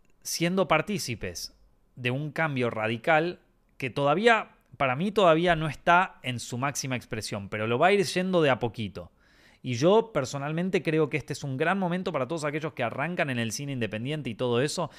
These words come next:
Me parece que es un, un momento importante para men-,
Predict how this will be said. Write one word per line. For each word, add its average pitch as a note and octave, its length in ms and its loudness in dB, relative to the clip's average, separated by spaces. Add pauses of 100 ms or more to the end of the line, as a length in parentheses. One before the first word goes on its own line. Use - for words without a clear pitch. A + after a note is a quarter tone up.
(180)
Me G#2 120 -8
parece B2 300 0
que C3+ 60 -4
es - 240 -8 (100)
un, D3+ 440 -6
un D#3 140 -8
momento D#3 300 -4
importante D3 640 0
para B2+ 200 0
men-, A#2 260 -6